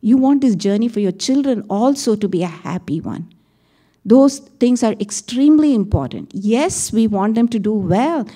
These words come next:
but you want them to do to the best of their ability.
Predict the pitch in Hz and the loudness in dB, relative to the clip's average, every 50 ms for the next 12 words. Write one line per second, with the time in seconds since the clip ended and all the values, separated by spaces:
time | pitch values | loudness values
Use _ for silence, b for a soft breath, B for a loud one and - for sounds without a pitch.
0 | B B B B 214 214 214 226 233 240 240 254 277 269 294 294 277 277 254 202 | B B B B -2 0 2 2 2 4 4 4 4 4 4 2 2 2 0 0
1 | 226 247 262 254 202 - - - _ _ _ - 247 240 220 196 156 151 - - | 2 2 2 2 0 -4 -10 -14 _ _ _ -6 -2 0 0 0 0 -2 -4 -2
2 | 226 254 294 311 - - 240 240 208 165 160 185 175 165 175 214 269 302 294 208 | -2 -2 -2 -2 -4 -4 -6 -6 -6 -6 -4 -4 -2 0 0 -2 -2 -2 -2 -2
3 | 180 160 147 139 113 - - - - - | -2 -2 -4 -4 -8 -10 -12 -16 -18 -18